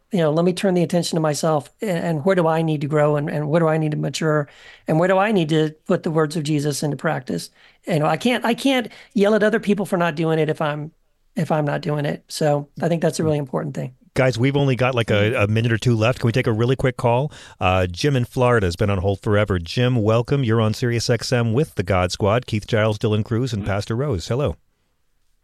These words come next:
Speaker 3: Hello. How you doing? Thanks for, uh, thanks for having me.
Speaker 2: Yes, sir.
Speaker 3: Um, here's the thing. Um, I don't believe in salvation by incantation.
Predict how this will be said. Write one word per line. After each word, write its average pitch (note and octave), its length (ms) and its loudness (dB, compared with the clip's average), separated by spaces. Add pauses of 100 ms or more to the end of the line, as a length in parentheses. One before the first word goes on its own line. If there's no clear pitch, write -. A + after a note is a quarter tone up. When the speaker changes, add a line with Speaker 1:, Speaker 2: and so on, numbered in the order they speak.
(380)
Speaker 3:
Hello. G2 500 -2
How E2+ 100 -2
you F2 160 0
doing? F2 300 -2
Thanks G2 220 -6
for, F2+ 260 -2 (300)
uh, F2 280 -2 (300)
thanks F#2+ 200 -2
for E2 120 -4
having E2 380 -2
me. C#2 140 -10 (380)
Speaker 2:
Yes, G2 120 2
sir. A#2+ 100 2
Speaker 3:
Um, A#2 280 0
here's C#3 220 0
the - 120 -20
thing. E2 300 -4 (260)
Um, G2+ 440 0 (160)
I C3+ 140 0
don't C#3 160 -4
believe F2+ 460 -6 (160)
in D#2 380 -12 (100)
salvation D#2 640 -4
by C#2 100 -8
incantation. - 880 -8